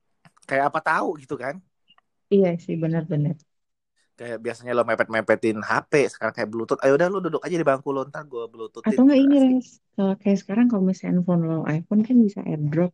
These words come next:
Speaker 2: kan?
Speaker 1: Iya, AirDrop.
Speaker 2: Tapi AirDrop juga harus deketan ya?
Speaker 1: Eh, nah,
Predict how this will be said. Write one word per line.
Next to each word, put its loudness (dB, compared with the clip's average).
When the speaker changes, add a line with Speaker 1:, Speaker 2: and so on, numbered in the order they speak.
Speaker 2:
kan? -4
Speaker 1:
Iya, 6
AirDrop. -16
Speaker 2:
Tapi 0
AirDrop 4
juga -2
harus -8
deketan 0
ya? -2
Speaker 1:
Eh, -4
nah, -18